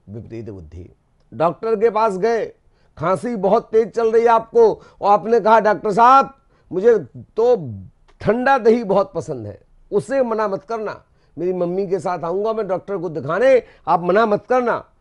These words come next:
डॉक्टर बोला, "भैया, खांसी है तो सर, ठंडा दही तेरे को खाएगा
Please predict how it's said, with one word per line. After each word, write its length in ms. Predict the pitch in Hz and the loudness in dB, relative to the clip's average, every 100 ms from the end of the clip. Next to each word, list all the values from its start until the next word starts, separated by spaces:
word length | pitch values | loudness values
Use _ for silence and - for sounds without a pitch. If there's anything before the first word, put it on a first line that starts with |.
| _ _ | _ _
डॉक्टर 320 | - 156 - 190 | -8 -8 -8 -6
बोला, 220 | 180 196 | -4 -4
"भैया, 320 | 151 156 196 | -4 -4 -6
खांसी 500 | 143 151 151 - 196 | -6 -8 -8 -8 -6
है 300 | 185 214 226 | -4 -2 -4
तो 180 | 220 196 | -4 -8
सर, 380 | - 175 151 - _ | -6 -8 -10 -18 _
ठंडा 380 | 139 165 190 214 | -4 -2 2 0
दही 360 | 156 120 165 196 | 0 -2 -2 -2
तेरे 160 | 165 175 | -6 -4
को 120 | 196 | -6
खाएगा 680 | 135 156 190 226 214 220 | -4 -4 0 4 4 2